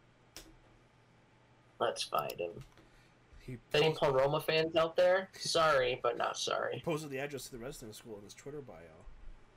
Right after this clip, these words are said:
Speaker 1: <laughs>
Speaker 2: We, we could, we could pull up right now.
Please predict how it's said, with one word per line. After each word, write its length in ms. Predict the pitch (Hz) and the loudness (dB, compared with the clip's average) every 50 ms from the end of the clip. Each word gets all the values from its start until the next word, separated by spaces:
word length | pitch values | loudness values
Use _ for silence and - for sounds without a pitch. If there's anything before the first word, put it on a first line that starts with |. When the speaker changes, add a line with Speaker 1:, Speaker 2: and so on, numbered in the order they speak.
| - - | -8 -4
Speaker 1:
<laughs> 260 | 139 135 131 - 139 | 0 2 4 4 2
Speaker 2:
We, 100 | - 123 - - - - - - | 0 -4 -10 -16 -20 -20 -18 -16
we 60 | - 165 | -12 -8
could, 140 | - 170 - - - - | -6 -8 -6 2 4 6
we 120 | - 202 208 | 6 6 4
could 160 | - 151 127 | 2 0 8
pull 380 | - - - 131 131 131 127 131 | 8 8 8 8 4 0 -2 -4
up 160 | 151 - - - - - 131 - - - | -4 -4 -6 -8 -6 -8 -8 -8 -4 0
right 220 | 120 135 147 147 | 2 2 2 2
now. 320 | 143 139 120 107 104 104 | 2 0 -2 -4 -8 -10